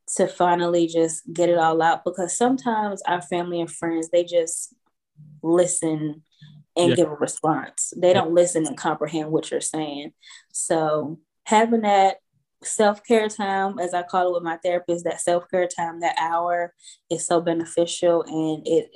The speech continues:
Speaker 1: it'll just release you. And, and I definitely think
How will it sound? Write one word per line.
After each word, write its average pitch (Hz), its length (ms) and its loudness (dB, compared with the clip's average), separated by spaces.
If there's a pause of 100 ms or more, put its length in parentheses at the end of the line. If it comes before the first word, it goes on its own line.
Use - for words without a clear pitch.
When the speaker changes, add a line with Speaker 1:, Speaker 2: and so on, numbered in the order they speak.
(300)
Speaker 1:
it'll 170 220 2
just 165 300 -2
release 165 460 -2
you. 165 200 2
And, 156 280 -8 (340)
and 165 120 -2
I 170 80 4
definitely 185 480 0
think 185 280 -2